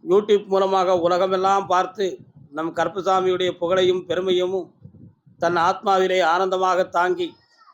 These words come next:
உள்மனதிலே தியானித்து கொண்டு தன்னுடைய எண்ணங்கள் நிறைவேற வேண்டும் என்று காத்திருக்கிற அனைத்து கோடி உள்ளங்களுக்கும் இறைவனுடைய திருவருள் கிடைத்து, என்னாலும் நீங்களெல்லாம் உயர்வாக வாழ்ந்து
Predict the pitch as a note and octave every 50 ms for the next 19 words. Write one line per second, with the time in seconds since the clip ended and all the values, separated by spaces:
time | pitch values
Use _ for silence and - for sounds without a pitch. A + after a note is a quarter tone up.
0 | _ _ _ _ _ _ - E3 F#3+ G#3+ G#3+ G#3 G3+ G3+ F#3+ F#3+ G3 F#3+ F3+ -
1 | F3 E3+ F3+ F#3+ G3 F#3+ - F3 - F#3 F3+ F3+ F#3+ F#3 F#3+ F3+ E3 E3+ F3+ F3+
2 | F3 E3+ D#3 D#3+ F3+ G3 F#3+ F#3 F#3 F3 E3+ E3 E3 F#3 F#3 F#3 F3+ F3+ F3+ F3+
3 | F3 E3 F3 E3+ F3 E3+ E3 E3+ F3 - A3 F3+ F3 - F#3+ F3 E3+ - F3 F3
4 | E3 C#3 A2+ - _ _ _ _ _ - - _ _ _ _ _ _ - - E3+
5 | F#3+ G3 G3 G#3 E3 - F#3+ F#3 F3+ F3+ E3+ E3+ E3+ F#3 F#3 F3 F3+ F3 E3+ -
6 | - F#3+ F3 D3 - - _ _ _ _ _ _ _ _ _ _ _ _ - -
7 | - - - - - _ _ _ _ _ _ _ _ _ _ _ _ _ _ _
8 | - - D3+ E3 F3+ F#3+ G3 F#3+ F3+ F3 F3 E3+ E3 - F3+ F3+ G3 F#3+ F3+ F3+
9 | F3 F3 - E3+ F3 F3 E3+ - - F#3 F#3 G3 - _ _ _ - - - -
10 | - _ - - - - _ - - - - D#3+ E3 F#3 F#3 F#3+ G3 G3 F#3 F#3
11 | F#3 F#3 F#3 F#3+ F3+ F#3 F#3 F3+ F3 E3+ F3+ F#3+ F#3+ F#3+ F#3+ F#3 F3 F#3 F3 F3
12 | F3 F3+ F3+ F3+ F3 F3